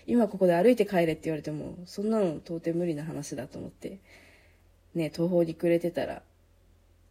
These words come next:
なんか、あ、じゃあ台車用意できることになりましたけど、明日になりますみたいな感じでさ、土曜日の日に、違うか、金曜日の日にね、交換してもらって、今やっと修理に入ってたりするんですけど、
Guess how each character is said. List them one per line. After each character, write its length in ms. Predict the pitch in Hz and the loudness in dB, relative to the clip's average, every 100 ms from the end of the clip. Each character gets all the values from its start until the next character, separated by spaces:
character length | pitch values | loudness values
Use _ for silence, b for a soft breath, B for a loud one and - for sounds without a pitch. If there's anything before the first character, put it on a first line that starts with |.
| _ _ - | _ _ -10
な 80 | 143 | -8
ん 40 | |
か、 200 | - - _ _ | -8 -12 _ _
あ、 100 | 131 | -10
じ 80 | 147 | -6
ゃ 40 | |
あ 40 | 139 | -2
台 220 | 151 151 | -2 -4
車 300 | - 147 - _ _ _ _ - | -4 -6 -6 _ _ _ _ 0
用 120 | 170 | 2
意 60 | 156 | 2
で 80 | |
き 120 | 160 185 | 0 -2
る 60 | |
こ 100 | 170 | -2
と 80 | 151 | -2
に 60 | 151 | 0
な 60 | |
り 80 | 165 | 2
ま 120 | 185 | 2
し 80 | 190 | 0
た 100 | 175 | -2
け 120 | 190 | -2
ど、 80 | 165 | 0
明 60 | 170 | -2
日 180 | - 202 | -2 0
に 100 | 185 | 2
な 80 | |
り 80 | 180 | 2
ま 100 | 190 | 0
す 140 | 196 156 | 0 -4
み 80 | 135 | -6
た 80 | |
い 60 | 180 | -12
な 60 | - | -12
感 240 | 131 135 | -12 -10
じ 80 | 185 | -12
で 80 | 160 | -6
さ、 200 | 190 196 b b b b b b b _ _ _ _ | -6 -6 b b b b b b b _ _ _ _
土 80 | 160 | 0
曜 140 | 156 | 0
日 100 | 143 | -2
の 100 | 139 | -6
日 120 | 151 | -6
に、 200 | 131 113 - _ _ 180 - | -6 -8 -12 _ _ -14 -4
違 60 | |
う 80 | 147 | -4
か、 160 | - 170 - | -4 -12 -4
金 180 | 185 180 | 0 0
曜 120 | 165 | 0
日 120 | 151 | -2
の 100 | 151 | -8
日 120 | - | -8
に 180 | 131 131 | -8 -6
ね、 160 | 143 175 - - _ _ _ | -6 -8 -16 -20 _ _ _
交 180 | - 143 | -14 -12
換 220 | - 135 | -8 -8
し 140 | 139 - | -8 -6
て 200 | 143 139 | -6 -4
も 140 | 156 | -2
ら 80 | 156 | -2
っ 40 | 160 | 0
て、 140 | 196 | 2
今 160 | 170 151 | 2 2
や 120 | 147 | -4
っ 40 | |
と 100 | - | -6
修 200 | 165 165 | -6 -4
理 100 | 139 | -4
に 160 | 135 143 B B B - | -6 -8 B B B -4
入 140 | 170 | -4
っ 20 | |
て 140 | - 139 | -4 -8
た 140 | 139 | -8
り 140 | - - | -8 -14
す 180 | - 165 | -8 -4
る 120 | 165 | -2
ん 20 | |
で 80 | 147 | -4
す 80 | - | -6
け 100 | 131 | -10
ど、 140 | 135 | -8